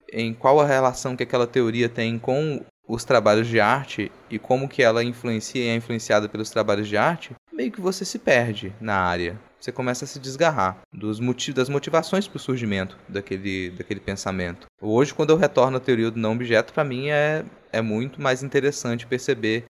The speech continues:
como que o Ferreira Goulart, ele trabalhou aquilo a partir do contexto em que ele tava, como resposta às transformações que a arte contemporânea no Brasil apresentava, assim. Ferreira Goulart, quando ele escreve tanto o Manifesto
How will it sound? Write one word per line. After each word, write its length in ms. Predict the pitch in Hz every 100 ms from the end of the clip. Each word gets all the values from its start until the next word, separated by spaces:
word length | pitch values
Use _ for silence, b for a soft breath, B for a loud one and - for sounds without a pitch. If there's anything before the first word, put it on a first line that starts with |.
| -
como 380 | 131 123 147 151
que 180 | - 127
o 40 |
Ferreira 320 | - 127 120
Goulart, 300 | 123 113 107
ele 100 | 117
trabalhou 500 | 113 120 120 107 110
aquilo 440 | 117 - 156 131 101 - _
a 100 | 110
partir 320 | 120 120 -
do 80 | 165
contexto 540 | 160 135 123 117 - 113
em 60 |
que 80 | 110
ele 120 | 107
tava, 440 | 107 95 107 147 160 _ _
como 200 | 123 120
resposta 540 | 120 113 - 127 156
às 80 | 151
transformações 800 | - 123 123 113 110 107 98 - - _ -
que 480 | - 107 107 107 - _ -
a 100 | 98
arte 180 | 101 -
contemporânea 600 | 110 110 107 101 98 101
no 80 | 98
Brasil 540 | 95 98 104 98 98 - _ -
apresentava, 800 | 104 110 110 139 117 95 90 90
assim. 200 | - - 110 -
Ferreira 300 | - 104 107
Goulart, 280 | 104 101 123
quando 180 | 143
ele 140 | 135 147
escreve 640 | - - 101 95 90 87
tanto 420 | - 123 165 -
o 40 | 120
Manifesto 680 | 113 110 101 98 - -